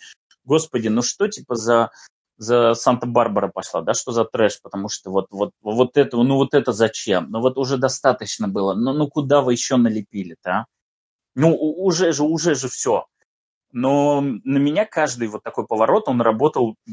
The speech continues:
абсолютно прекрасно. И, э, когда внезапно главная, э, соответственно, эта сестра внезапно начинает брать жизнь в свои руки, как ей все советовали, и как вот,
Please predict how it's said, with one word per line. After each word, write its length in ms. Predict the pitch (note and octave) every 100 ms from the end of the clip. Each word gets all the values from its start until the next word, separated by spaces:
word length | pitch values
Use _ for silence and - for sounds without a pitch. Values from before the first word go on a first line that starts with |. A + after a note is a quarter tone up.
| A2+ _
абсолютно 480 | G#2 - C3 B2+ A#2+
прекрасно. 540 | - - F#2+ D#2+ - _ _ _ _ _ _ _ _ -
И, 520 | A#2 C3+ C#3+ D3 C#3
э, 240 | B2+ B2 A#2+ A#2+ B2+ -
когда 340 | B2 B2+ C#3
внезапно 640 | C#3 C#3 C3+ C3+ C3+ C3+ A#2+
главная, 520 | B2 C3 B2+ A#2+ A#2 B2 A2+ A2
э, 20 |
соответственно, 500 | - A2+ B2+ - B2
эта 140 | A2
сестра 440 | A#2 A#2+ - B2 A#2
внезапно 540 | A2+ A2+ B2+ A#2+ C3
начинает 580 | A2+ - - A#2+ A2 G#2
брать 360 | A2 C3 B2 A2+
жизнь 420 | - D#3+ B2+ A#2
в 80 | -
свои 260 | A#2+ A2+
руки, 360 | A#2 C#3 F#3 -
как 220 | - A2+ C3
ей 160 | B2
все 260 | A#2 - B2+
советовали, 720 | - A#2 B2+ A#2+ G#2 G2+ G2
и 60 | F#2
как 220 | A2 -
вот, 260 | A#2 B2+